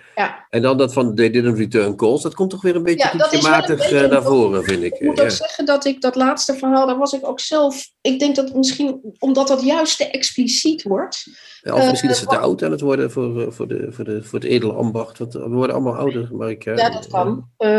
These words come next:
Speaker 1: Eh,
Speaker 2: Ja.
Speaker 1: maar ik vond dat inderdaad niet een van de sterkste.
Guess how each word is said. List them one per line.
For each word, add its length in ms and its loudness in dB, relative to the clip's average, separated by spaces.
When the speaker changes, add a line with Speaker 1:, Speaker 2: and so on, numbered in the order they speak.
Speaker 1:
Eh, 20 4
Speaker 2:
Ja. 160 2
Speaker 1:
maar 280 -2
ik 80 -8
vond 260 0
dat 320 0
inderdaad 600 2
niet 320 -2
een 140 -2
van 100 -6
de 80 -4
sterkste. 800 -2